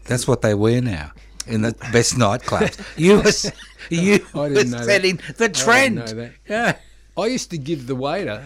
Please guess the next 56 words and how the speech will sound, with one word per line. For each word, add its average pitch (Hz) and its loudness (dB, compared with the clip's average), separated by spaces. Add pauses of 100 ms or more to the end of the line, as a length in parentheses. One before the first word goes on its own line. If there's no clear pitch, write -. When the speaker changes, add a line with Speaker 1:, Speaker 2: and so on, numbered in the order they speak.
Speaker 2:
like, 143 -6
he'd 156 -2
say, 127 -2
"The 123 -4
usual, 147 -2
sir." 165 -6
Speaker 1:
<laughs> 120 -2 (280)
Speaker 2:
Oh, 127 -4
I 110 -4
loved 110 -4
that. 104 -6 (200)
And 147 0
there'd 208 2
always 233 0
be 123 -4
a - -8
table. 131 -8 (180)
Speaker 1:
Yeah, 101 -12 (120)
yeah, 117 -6
fifty 151 -2
Speaker 2:
And - 0
Speaker 1:
buck 120 0
tip. 156 -6
Speaker 2:
and 165 -4
I'd 147 -6
gi-, 156 -14
yeah, 175 -8
in 131 0
Speaker 1:
Yeah. 165 0
Speaker 2:
those 151 -2
days, 131 -4
I'd 127 -2
Speaker 1:
That's 131 -6
Speaker 2:
give 127 -4
him 117 -2
five, 120 -4
ten 120 -2
dollars, 110 -6
Speaker 1:
Yeah, 107 -4
yeah. 120 -4
Speaker 2:
which 123 -10
is 107 -14
worth 123 -14
a - -12
Speaker 1:
You 117 -6
Speaker 2:
lot 98 -2
Speaker 1:
know, 117 -4
Speaker 2:
of 131 -6
money, 120 -2
Speaker 1:
a - -2
day's 110 2
Speaker 2:
yeah. 98 -6
Speaker 1:
wage, 120 -4
yeah. 151 -8
Speaker 2:
And, 143 -2
um, 143 -4